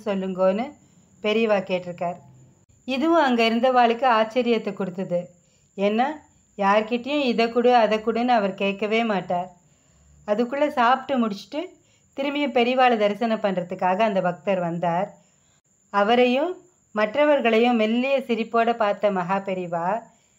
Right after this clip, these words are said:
"இவர்கிட்டேருந்து எனக்காக என்ன கேட்டு வாங்கிக்கலாம்னு யாரும் சொல்லலையே"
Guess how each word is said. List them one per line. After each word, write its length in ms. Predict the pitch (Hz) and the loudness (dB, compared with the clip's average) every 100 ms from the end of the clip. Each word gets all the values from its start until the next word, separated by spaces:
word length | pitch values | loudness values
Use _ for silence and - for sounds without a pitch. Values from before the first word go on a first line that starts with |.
| _ _ | _ _
"இவர்கிட்டேருந்து 920 | 220 240 247 247 262 262 294 294 240 180 - _ _ _ | 0 0 0 0 2 2 2 2 0 0 -12 _ _ _
எனக்காக 600 | - 208 240 240 262 269 | -2 2 2 2 2 4
என்ன 400 | 302 233 226 294 | 4 4 4 0
கேட்டு 400 | 294 247 254 262 | 0 0 2 2
வாங்கிக்கலாம்னு 580 | 226 220 220 220 202 214 | 2 0 0 0 2 2
யாரும் 500 | 240 214 190 220 240 | 2 2 4 2 2
சொல்லலையே" 640 | 233 202 208 208 190 180 | 0 0 0 0 0 0